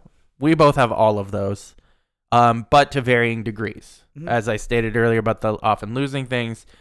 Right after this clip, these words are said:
Speaker 1: I don't necessarily often lose things unless it's something where it immediately becomes out of sight, out of mind.
Speaker 2: Yeah.
Speaker 1: It's something that I didn't feel like was important at the time.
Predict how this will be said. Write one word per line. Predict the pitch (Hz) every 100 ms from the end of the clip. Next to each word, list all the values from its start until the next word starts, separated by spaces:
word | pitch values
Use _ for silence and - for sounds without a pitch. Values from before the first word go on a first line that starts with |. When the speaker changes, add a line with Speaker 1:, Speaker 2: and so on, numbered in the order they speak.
| _ _ _ -
Speaker 1:
I | 135
don't | 156 143
necessarily | 143 143 131 143 131 123 120
often | 117 117 113
lose | 113
things | - 113 -
unless | 120 117 123 131 123
it's | 113
something | - 117 107 117 110 104
where | 107 104 104 -
it | 101 104 - _
immediately | 110 110 110 104
becomes | 104 143 127 110
out | 104 101
of | 92
sight, | 90 85
out | 55 -
of | -
mind. | - - - - _
Speaker 2:
Yeah. | 185 - -
Speaker 1:
It's | 107
something | 117 113
that | 110 104
I | 113
didn't | 110 123 -
feel | - 127 113
like | 110 101
was | 110 104
important | 104 - 107 95 98
at | -
the |
time. | - 92 -